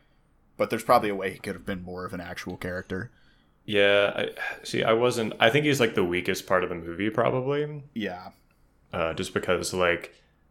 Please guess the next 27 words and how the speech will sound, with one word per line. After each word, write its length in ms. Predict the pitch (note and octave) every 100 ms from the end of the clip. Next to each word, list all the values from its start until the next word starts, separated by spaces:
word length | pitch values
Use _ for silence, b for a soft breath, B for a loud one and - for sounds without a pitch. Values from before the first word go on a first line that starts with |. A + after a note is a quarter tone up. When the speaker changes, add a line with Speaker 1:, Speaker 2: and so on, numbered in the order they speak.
| _ _ _ _ _ -
Speaker 2:
uh, 320 | D#2 D#2+ D#2 - -
the, 180 | - - -
the 80 | G2+
movie 240 | C#3+ F#3+
actually 240 | A#2 A#2+
does 160 | A#2+ G#2+
a 60 | F2+
really 220 | F2+ F#2
good 160 | F2+
job 400 | F2 E2+ E2+ E2
of, 460 | - E2 E2+ D#2+ -
like, 400 | F2+ E2+ E2 - - _
setting 360 | - F#2 - E2+
up 240 | E2+ - - - _ _
all 120 | F#2
of 60 | E2+
our 120 | E2
characters. 600 | F2 F2+ F2+ B2 C3+ C3
Even, 600 | A#2 A#2 C#3 C#3 C3+ C3+ - b b b b b _ _ _
uh, 380 | F#2+ F2+ F2 F2 E2+ - _ _ _ _ _
like, 360 | F#2 E2+ - - _
it, 180 | - -
it, 160 | G#2 A2
it 60 |
happens 340 | A2+ B2 A#2+ G2+
a 40 |
lot 420 | F2+ F#2 F#2 -